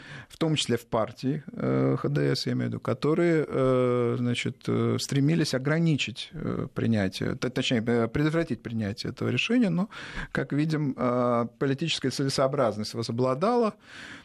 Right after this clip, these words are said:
Меркель вынуждена сегодня бороться с мигрантами, вынуждена вообще идти навстречу правым и консервативным настроениям, но в качестве компенсации, вот, значит,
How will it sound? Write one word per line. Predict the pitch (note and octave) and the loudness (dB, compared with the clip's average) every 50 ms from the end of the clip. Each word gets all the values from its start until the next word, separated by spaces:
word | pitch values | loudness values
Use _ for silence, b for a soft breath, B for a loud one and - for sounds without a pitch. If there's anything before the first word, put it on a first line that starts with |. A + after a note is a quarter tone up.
| B B | B B
Меркель | - A#2+ B2+ B2+ B2+ D3+ D#3+ - - B2+ B2 | 0 2 2 2 2 2 0 0 0 -2 -2
вынуждена | A#2+ B2 A#2 A2 G#2+ G#2+ G#2+ | 0 0 0 0 -2 -2 -4
сегодня | G#2 - A2 G#2+ G#2 G#2 | -4 -2 -2 0 0 2
бороться | G#2+ A#2+ B2 B2+ A#2 - - | 2 2 2 2 0 -2 -2
с | - - | -4 0
мигрантами, | A#2+ A#2 A2+ A#2 C3 D#3+ G3 G3+ G3 F3+ - - D#3+ E3 D#3 C#3+ | 0 2 2 2 2 2 2 2 0 -2 -2 -2 0 0 2 2
вынуждена | B2+ C3 C#3 C3 B2+ A#2+ A#2+ A#2 A#2 A2+ G#2+ | 2 4 4 4 4 4 2 2 2 4 4
вообще | A2+ A#2 - - - C3+ A2+ G2+ - - _ _ _ _ _ _ _ _ _ _ _ - - - - | 2 2 2 0 0 2 0 -2 -4 -10 _ _ _ _ _ _ _ _ _ _ _ -14 -8 -8 -6
идти | C3+ A#2 - B2 | -6 -4 -4 -2
навстречу | A2 A2+ A2 - - B2+ A2 - - | -2 -2 -2 -2 -2 -2 -2 -2 -4
правым | - B2+ C3+ B2+ A#2 G#2+ G#2 | -2 0 2 2 2 0 -2
и | G#2 | -4
консервативным | - A#2 A#2 - A#2 A#2+ A#2+ A#2 - A#2 G#2+ G#2 G#2 | -4 -4 -4 -2 0 0 0 0 0 0 0 2 0
настроениям, | G#2+ - - - C#3 C#3 D#3+ A3 C#4 C4 G#3+ G3 - B B B B | 0 -2 -2 -2 0 2 2 4 4 4 4 2 0 B B B B
но | - E3 | -4 -4
в | - | 0
качестве | - C3 - - - A2+ | 0 -2 -2 -2 -4 -4
компенсации, | - A#2+ A2+ - A2+ A2+ - - F3 A3+ A#3+ - - G3 F#3+ F#3+ | -4 -2 0 0 -2 -2 0 0 0 0 0 0 -2 -2 0 0
вот, | D#3+ D3+ C#3+ C3+ D3 D#3 - - - | -2 -2 -2 0 0 -2 -2 -4 -4
значит, | C3+ A#2+ A2+ B2 - - A2+ - - - | -2 0 0 0 0 -2 -4 -6 -8 -18